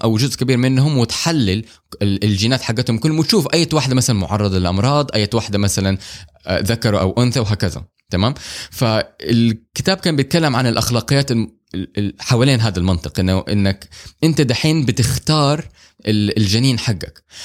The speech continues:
طب في بعض الناس كانوا بيفكروا إنه ممكن ي-، ال-، الموضوع يتحول يصير ديزاينر بيبي. ديزاينر بيبيز اللي هم يكون أنت عندك جنين أو، أو،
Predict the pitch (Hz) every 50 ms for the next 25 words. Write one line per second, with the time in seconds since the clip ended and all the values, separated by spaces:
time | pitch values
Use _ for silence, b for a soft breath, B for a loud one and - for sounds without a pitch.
0 | B B - 123 - 190 180 180 170 170 165 156 160 165 160 - - - - 139
1 | 131 123 123 120 - 147 143 139 - 127 117 110 113 113 - - 120 120 123 135
2 | 143 139 139 - 120 117 113 113 110 - - - _ _ _ _ _ _ _ _
3 | _ _ - - 80 107 - - 101 101 101 104 101 101 101 120 110 107 - -
4 | 135 117 104 92 - 104 92 92 101 101 120 120 107 92 82 85 78 82 95 107
5 | 123 110 143 151 147 135 113 101 120 117 101 98 90 90 98 98 104 120 117 107
6 | 95 92 90 87 - - - _ _ _ _ - 104 - - 127 123 117 110 110
7 | 123 123 113 98 95 104 110 113 131 151 165 - 101 104 98 - 113 107 104 104